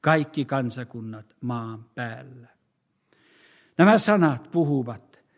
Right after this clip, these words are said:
siitä, mitä Moorian uhri sai aikaan Abrahamin siemenen Iisakin kautta.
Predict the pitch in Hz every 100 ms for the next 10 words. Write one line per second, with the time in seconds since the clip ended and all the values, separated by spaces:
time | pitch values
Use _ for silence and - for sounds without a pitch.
0 | _ _ _ _ _ - 156 127 107 117
1 | - _ _ _ - 139 - 127 - _
2 | 135 147 180 156 131 127 123 113 123 160
3 | 160 110 123 113 123 120 123 131 139 131
4 | 123 120 113 - 131 147 135 135 123 120
5 | 120 110 147 143 127 113 110 113 - 147
6 | 135 131 123 120 113 123 135 123 _ _
7 | -